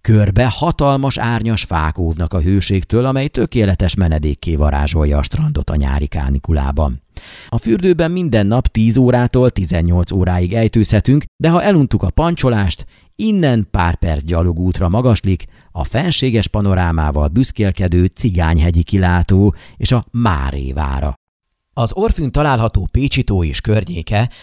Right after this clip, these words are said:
rendkívül népszerű üdülőhely. Itt kap helyet többek között az ország egyik legbarátságosabb fesztiválja is,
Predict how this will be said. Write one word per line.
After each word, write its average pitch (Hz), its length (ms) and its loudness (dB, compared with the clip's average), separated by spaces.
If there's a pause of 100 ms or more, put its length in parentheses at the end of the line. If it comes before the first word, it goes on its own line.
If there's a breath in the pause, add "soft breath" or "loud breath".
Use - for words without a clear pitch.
rendkívül 76 640 -2
népszerű 73 580 -6
üdülőhely. 82 800 -2 (240)
Itt 185 140 -4
kap 143 200 0
helyet 135 280 2
többek 113 320 0
között 117 360 -2
az 117 100 -2
ország 113 400 0
egyik 117 300 0 (180 loud breath)
legbarátságosabb 87 1000 -2
fesztiválja 82 640 -2
is, 90 200 0